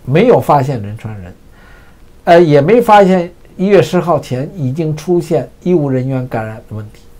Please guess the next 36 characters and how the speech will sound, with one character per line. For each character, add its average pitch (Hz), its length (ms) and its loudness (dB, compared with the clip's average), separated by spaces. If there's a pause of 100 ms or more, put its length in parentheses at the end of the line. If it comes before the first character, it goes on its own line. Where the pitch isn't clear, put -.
(360)
所 160 200 2
以 156 100 2
就 151 240 -2 (380)
帮 185 240 4
助 170 160 -2
了 127 60 2
掩 117 340 -4
盖 143 140 -2
疫 127 180 -2
情。 - 200 -16 (220)
换 208 340 4
句 156 60 0
话 117 300 -6
说， 98 280 -14 (760)
习 214 180 -2
近 220 140 0
平 190 200 0
一 214 120 -2
月 190 200 4
七 196 280 -2
号 147 280 -2 (200)
在 147 200 4
政 170 280 -2
治 143 80 -4
局 143 160 -2
常 147 240 -6
委 127 100 -4
开 156 240 -4
的 156 80 0
会 151 200 -2
提 135 280 -6
出 156 160 -8
的 120 140 -6
说 139 200 -4
法， 113 200 -12 (420)
是 - 420 -4